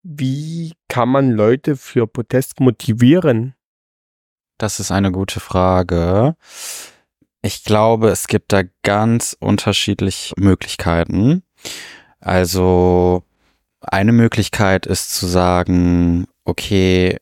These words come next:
Speaker 2: wir haben hier ein Problem, was sehr, sehr dringend ist und was sehr wichtig ist. Und wir haben ein Problem, was nicht nur eine bestimmt-, was nicht nur eine bestimmte Gruppe betrifft, sondern alle Menschen betrifft. Da ist ja auch die Klimakrise ein Beispiel.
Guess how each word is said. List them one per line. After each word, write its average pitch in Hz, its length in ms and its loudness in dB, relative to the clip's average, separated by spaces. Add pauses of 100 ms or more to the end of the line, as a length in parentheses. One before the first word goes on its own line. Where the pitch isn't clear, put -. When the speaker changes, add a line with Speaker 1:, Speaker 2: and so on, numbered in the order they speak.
(140)
Speaker 2:
wir 95 140 2
haben 95 220 0
hier 98 120 0
ein 92 120 -2
Problem, 92 380 -2
was 87 180 -4
sehr, 90 180 2
sehr 85 160 0
dringend 98 480 2
ist 160 460 -2 (580)
und 95 260 2
was 92 140 0
sehr 90 180 2
wichtig 98 420 -2
ist. - 440 -2 (180)
Und 110 200 2
wir 110 100 4
haben 104 160 2
ein 95 120 2
Problem, 95 500 2
was 92 400 0 (180)
nicht 143 320 2
nur 95 140 2
eine 95 180 2
bestimmt-, 92 520 -2 (420)
was - 220 0
nicht 139 160 2
nur 135 80 2
eine 92 120 0
bestimmte 95 380 -2
Gruppe - 280 0
betrifft, - 440 -2
sondern 95 280 2
alle 127 220 2
Menschen 85 380 -2
betrifft. - 640 -2 (560)
Da 90 100 0
ist 87 140 -4
ja - 80 2
auch 87 100 0
die - 140 -8
Klimakrise 92 600 0
ein 95 140 0
Beispiel. 107 640 0